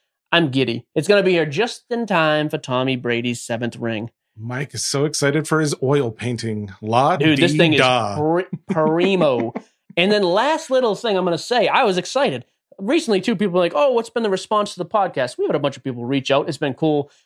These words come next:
Speaker 1: I heard from a buddy I haven't talked to in, like, fifteen years, my buddy Brandon, uh, from, from <laughs> Massachusetts, when I used to live up back there. I will tell you this, for those who knew us,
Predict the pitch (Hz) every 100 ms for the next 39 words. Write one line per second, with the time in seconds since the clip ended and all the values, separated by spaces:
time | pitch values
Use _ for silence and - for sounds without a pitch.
0 | _ 170 254 226 190 160 156 - 160 147
1 | 139 170 165 151 156 143 165 156 156 131
2 | 120 - - 170 - 160 143 139 127 143
3 | 143 156 131 135 147 151 156 156 - _
4 | _ _ 127 123 110 - - 147 131 127
5 | - _ 131 143 151 143 165 131 165 151
6 | 175 170 143 135 131 143 143 143 - 147
7 | 143 131 151 151 147 _ _ _ _ 196
8 | 254 220 226 180 151 202 151 - - -
9 | 156 147 202 196 185 233 185 - -